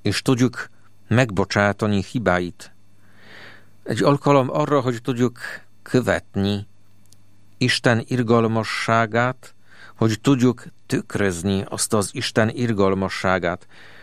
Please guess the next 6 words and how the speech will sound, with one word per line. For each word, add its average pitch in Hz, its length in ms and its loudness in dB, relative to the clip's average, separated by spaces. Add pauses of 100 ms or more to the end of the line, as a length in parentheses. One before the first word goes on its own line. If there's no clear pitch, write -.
(340)
és, 120 300 2
eh, 117 340 2 (120)
tudunk 117 520 -2 (260)
mutatni 98 920 0 (260)
más 110 380 2
embereknek, 98 1120 -2